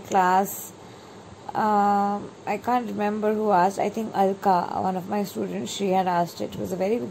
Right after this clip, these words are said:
beautiful question। और यही जो process है कि आप negative state में जा रहे हो,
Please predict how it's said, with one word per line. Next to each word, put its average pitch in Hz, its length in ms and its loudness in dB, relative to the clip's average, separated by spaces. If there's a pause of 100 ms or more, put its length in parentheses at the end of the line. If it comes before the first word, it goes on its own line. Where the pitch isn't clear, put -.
beautiful 220 300 -2 (120)
question। 180 380 -4 (1120)
और 185 760 4 (460)
यही 262 520 0
जो 233 460 0 (840)
process 220 520 -2
है 170 140 -4 (960)
कि 190 280 -4 (600)
आप 202 340 2 (220)
negative 214 360 -2
state 220 300 -4
में 208 100 -2
जा 185 140 0
रहे 160 120 -4
हो, 143 80 -8